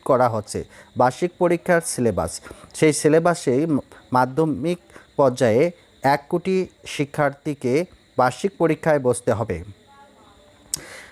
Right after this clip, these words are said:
দায়িত্ব নেওয়া তেইশ দিনের মাথায় গত এক সেপ্টেম্বর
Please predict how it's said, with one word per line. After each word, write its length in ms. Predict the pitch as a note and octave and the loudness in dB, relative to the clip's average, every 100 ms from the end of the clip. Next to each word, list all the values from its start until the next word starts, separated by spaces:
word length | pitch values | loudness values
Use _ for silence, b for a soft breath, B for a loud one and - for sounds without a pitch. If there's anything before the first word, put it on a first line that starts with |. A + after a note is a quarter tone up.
| B B B - - - | B B B -20 -16 -4
দায়িত্ব 360 | A2 C#3 E3 A3 | 2 2 2 2
নেওয়া 260 | G3+ G3+ G3+ F#3 - _ _ - - | 4 4 2 0 -10 _ _ -4 2
তেইশ 200 | E3+ F3+ - | 4 4 4
দিনের 280 | F#3 F#3+ | 4 6
মাথায় 400 | D3+ A2+ C3 D3 F3 | 4 2 2 0 0
গত 180 | C3+ B2+ C#3+ C3 | -2 0 0 2
এক 200 | D3+ D#3+ | 2 0
সেপ্টেম্বর 500 | - F3 - F#3 D3+ | -2 -2 0 2 4